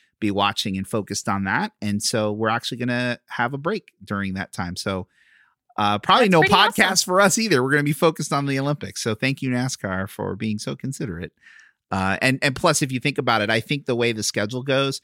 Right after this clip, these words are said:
Speaker 1: at that time of, uh, year, July, I think N B C picks it up. And we all know that N B C does the Olympics, and they use pretty much every one of their channels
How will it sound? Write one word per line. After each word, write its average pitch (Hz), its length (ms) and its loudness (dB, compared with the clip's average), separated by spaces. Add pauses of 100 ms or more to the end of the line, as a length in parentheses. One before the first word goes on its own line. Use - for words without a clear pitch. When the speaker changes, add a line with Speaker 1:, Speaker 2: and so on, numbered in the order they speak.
(240)
Speaker 1:
at 113 160 -2
that 117 220 0
time 127 320 0
of, 104 360 -2
uh, 101 180 -4
year, 117 560 -2
July, 104 600 -2
I 107 80 -4
think 123 200 -6
N 107 140 0
B 104 140 -4
C 110 220 -6
picks - 300 -8
it 98 80 -4
up. 113 200 -2
And 95 100 -4
we 98 80 -4
all 92 140 -4
know 92 160 -4
that 69 80 -6
N 95 80 -4
B 90 100 -8
C 87 200 -10
does 87 320 -10 (320)
the 98 120 -2
Olympics, 95 540 -4
and 98 160 -2
they 104 60 0
use 101 260 -2
pretty 110 240 -4
much 98 260 -4
every 107 340 -4
one 101 200 -2
of 95 80 -6
their 92 140 -6
channels 104 560 -4